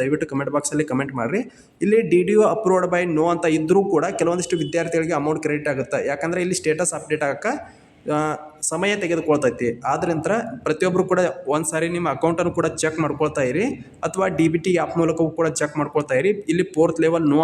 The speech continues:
ಅಂತ ಇದ್ದರೂ ಕೂಡ ನಿಮಗೆ ಅಮೌಂಟು ಕ್ರೆಡಿಟ್ ಆಗಿರುತ್ತೆ. ಇವತ್ತು ತಾನೇ ಅಪ್ಡೇಟ್ ಮಾಡಿದ್ದಾರೆ, ಇನ್ನು ಎರಡು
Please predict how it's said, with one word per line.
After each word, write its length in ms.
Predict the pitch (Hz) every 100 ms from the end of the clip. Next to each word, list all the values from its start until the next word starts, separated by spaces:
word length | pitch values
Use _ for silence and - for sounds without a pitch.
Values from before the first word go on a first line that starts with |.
| 156
ಅಂತ 120 | 156 147 139
ಇದ್ದರೂ 240 | 147 175 190 151
ಕೂಡ 100 | 143 151
ನಿಮಗೆ 260 | 135 135 226 330 - - _ _ -
ಅಮೌಂಟು 360 | 143 156 160 196 190
ಕ್ರೆಡಿಟ್ 320 | 156 143 156 147
ಆಗಿರುತ್ತೆ. 440 | 139 139 127 151 139 - 147
ಇವತ್ತು 240 | 156 - -
ತಾನೇ 160 | 170 170
ಅಪ್ಡೇಟ್ 220 | 139 156 151
ಮಾಡಿದ್ದಾರೆ, 320 | 147 131 139 220 240 151
ಇನ್ನು 140 | 175 175
ಎರಡು 180 | 143 170